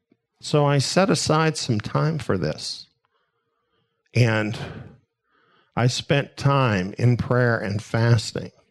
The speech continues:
And what happened was I received a word of knowledge through the Holy Spirit that showed me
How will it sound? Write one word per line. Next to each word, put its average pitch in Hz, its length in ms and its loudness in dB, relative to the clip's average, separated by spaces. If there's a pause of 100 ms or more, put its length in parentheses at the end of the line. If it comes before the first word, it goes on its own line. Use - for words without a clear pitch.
(880)
And 120 120 4
what 147 160 4
happened 160 480 4
was 117 600 2
I 127 100 0
received 127 640 2
a 113 60 4
word 117 340 4
of 95 140 2
knowledge 113 840 0 (920)
through 117 240 2
the 107 100 0
Holy 113 300 2
Spirit 120 600 0 (560)
that 127 260 0
showed 233 500 -2
me 98 400 0